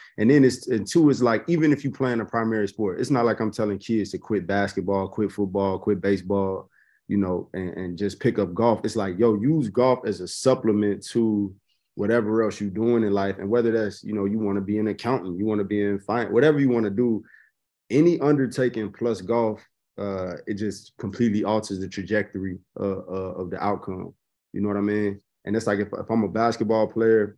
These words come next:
I know how to play golf. I'm gonna spend more time with the coaches. I'm gonna spend more time with the owners. I'm gonna spend more time with decision makers at brands that's deciding who they, you know, gonna pick up or let go or whatever the case.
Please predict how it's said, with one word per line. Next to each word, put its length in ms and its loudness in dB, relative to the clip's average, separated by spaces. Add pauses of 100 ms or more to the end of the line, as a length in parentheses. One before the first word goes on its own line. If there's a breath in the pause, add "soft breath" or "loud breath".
I 80 -6
know 120 0
how 60 0
to 80 -2
play 200 -2
golf. 260 0
I'm 140 -10
gonna 80 -6
spend 200 -4
more 100 0
time 220 -4
with 80 -2
the 80 -4
coaches. 380 0
I'm 60 -6
gonna 100 -6
spend 180 -6
more 100 -2
time 200 -4
with 100 -6
the 80 -8
owners. 320 0
I'm 60 -8
gonna 120 -4
spend 220 -2
more 140 -2
time 240 -4
with 100 -6
decision 400 0
makers 300 -2
at 120 -4
brands 440 0
that's 180 -4 (300 soft breath)
deciding 420 0
who 160 -2
they, 400 2
you 120 -4
know, 120 -2
gonna 160 -4
pick 300 -4
up 240 4
or 80 -2
let 220 -2
go 120 2
or 220 4
whatever 320 0
the 60 -2
case. 340 -2